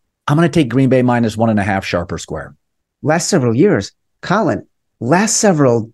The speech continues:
Speaker 2: decades, they've been in these wild, crazy games. You and
Speaker 1: It's,
Speaker 2: I are
Speaker 1: it's
Speaker 2: old
Speaker 1: the
Speaker 2: enough
Speaker 1: best rivalry in the
Speaker 2: Yeah.
Speaker 1: N F L that nobody talks about.
Speaker 2: Dude, you and I are old enough to remember,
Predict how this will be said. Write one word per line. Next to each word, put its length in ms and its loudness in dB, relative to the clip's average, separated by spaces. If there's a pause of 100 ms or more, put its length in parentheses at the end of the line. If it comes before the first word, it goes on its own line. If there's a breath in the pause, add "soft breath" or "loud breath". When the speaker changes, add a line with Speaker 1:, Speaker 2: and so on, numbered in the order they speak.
(100)
Speaker 2:
decades, 720 -2 (480)
they've 200 4
been 340 2
in 160 4
these 220 2
wild, 800 2 (160)
crazy 480 0
games. 340 -2
You 120 6
and 80 4
Speaker 1:
It's, 80 4
Speaker 2:
I 40 4
are 80 6
Speaker 1:
it's 120 2
Speaker 2:
old 60 2
Speaker 1:
the 40 4
Speaker 2:
enough 80 -2
Speaker 1:
best 320 2
rivalry 520 4
in 80 2
the 40 0
Speaker 2:
Yeah. 80 0
Speaker 1:
N 60 4
F 80 0
L 340 2
that 140 2
nobody 320 4
talks 300 -2
about. 240 -8 (300)
Speaker 2:
Dude, 260 -2
you 280 4
and 100 4
I 220 4
are 140 2
old 200 2
enough 200 2
to 120 -6
remember, 720 2